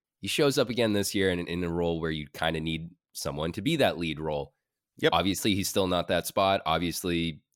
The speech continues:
Speaker 1: he is producing. He is one of your best outfielders right now, defensively and on the other side of the ball. Very happy with that nominee there as the baseball guy here. Uh, for the Bruins,
Speaker 2: See,
Speaker 1: is it a guy that we just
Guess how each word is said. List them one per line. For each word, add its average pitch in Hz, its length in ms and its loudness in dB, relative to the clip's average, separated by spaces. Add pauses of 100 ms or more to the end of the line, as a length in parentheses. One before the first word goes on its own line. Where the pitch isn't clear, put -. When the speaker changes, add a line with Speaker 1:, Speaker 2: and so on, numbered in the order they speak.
Speaker 1:
he 80 260 -6
is 90 220 -2
producing. 82 600 -2
He 80 240 -4
is 80 200 -2 (100)
one 90 220 -2
of 80 60 -2
your 76 100 -2
best 76 260 -2
outfielders 73 600 -6
right 73 200 -4
now, 73 380 -4 (540)
defensively 80 840 -2
and 80 260 -2
on 76 180 -2
the 71 100 -6
other 71 160 -4
side 71 280 -4
of 73 60 -12
the 73 60 -12
ball. 73 400 -2 (840)
Very 73 240 2
happy 73 320 -6
with 71 180 -6
that 71 160 -6
nominee - 400 -8
there 64 300 -6
as 71 200 -6
the - 80 -18
baseball - 460 -12
guy 50 200 -8
here. - 260 -12 (420)
Uh, 82 300 2
for 131 160 0
the 110 80 0
Bruins, 117 760 2 (1800)
Speaker 2:
See, 175 440 -4
Speaker 1:
is 135 180 4
it 160 80 4
a 147 60 4
guy 104 260 0
that 135 140 4
we 123 100 2
just 127 320 -2